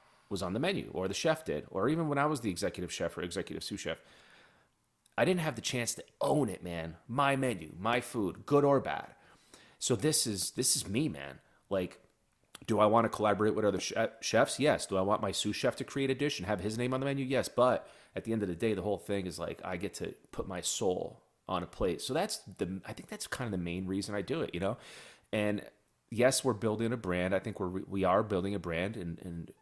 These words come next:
um, and I think this can really be a segue into something, something even bigger. But for me, it's the playground. It ke-, and, and it keeps me sharp. It keeps me super sharp, dude.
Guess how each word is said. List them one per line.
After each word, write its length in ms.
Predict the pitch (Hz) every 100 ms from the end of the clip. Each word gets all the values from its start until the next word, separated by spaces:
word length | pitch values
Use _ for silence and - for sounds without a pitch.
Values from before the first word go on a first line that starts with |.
| 92
um, 440 | 78 78 - 87 - _ _ _ -
and 100 | 95
I 80 | 90
think 200 | - 135
this 140 | 139
can 140 | - 104
really 220 | 104 104
be 120 | 95
a 20 | 87
segue 460 | - 101 139 60 - -
into 240 | - 82 -
something, 500 | - 87 - 87 85
something 420 | - 95 - 90
even 240 | 90 92
bigger. 340 | 87 98 113 92
But 340 | 80 87 - - - _ _ _ _
for 140 | - 127
me, 140 | 120
it's 100 | 131
the 60 | 117
playground. 500 | - 113 110 82 73 - _ _ _ _ _ _ _ - -
It 60 |
ke-, 160 | - 160
and, 140 | 160 -
and 120 | 151
it 100 | -
keeps 240 | 175 -
me 100 | 165
sharp. 460 | 127 180 190 - -
It 100 | -
keeps 240 | - 151 -
me 60 |
super 340 | 131 - 147 117
sharp, 380 | - 160 -
dude. 120 | -